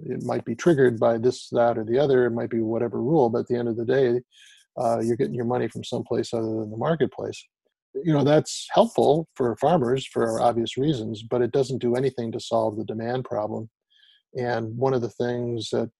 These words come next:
uh, I think, uh, we would need to be a little concerned about is whether that just pushes prices down even lower or le-,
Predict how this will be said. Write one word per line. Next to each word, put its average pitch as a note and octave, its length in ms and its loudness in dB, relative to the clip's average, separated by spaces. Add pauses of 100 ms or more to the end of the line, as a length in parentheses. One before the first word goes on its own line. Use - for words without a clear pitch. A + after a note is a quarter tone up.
uh, A2+ 280 -2 (100)
I A#2+ 180 -8
think, A2+ 180 -8 (300)
uh, A#2 200 -4 (180)
we A#2+ 100 -2
would A#2 120 -2
need A#2 160 -4
to A2+ 60 -8
be A2+ 100 -4
a A2+ 40 -4
little A#2 180 -6
concerned C3 420 -6
about A2 320 -2
is A#2 180 -6
whether A#2 240 -2 (120)
that A#2 260 -2
just - 360 -6 (440)
pushes C3 340 2
prices A#2+ 460 0
down A2+ 420 -2
even A2+ 240 -4
lower A#2+ 580 2
or A#2 320 -2
le-, B2 160 -4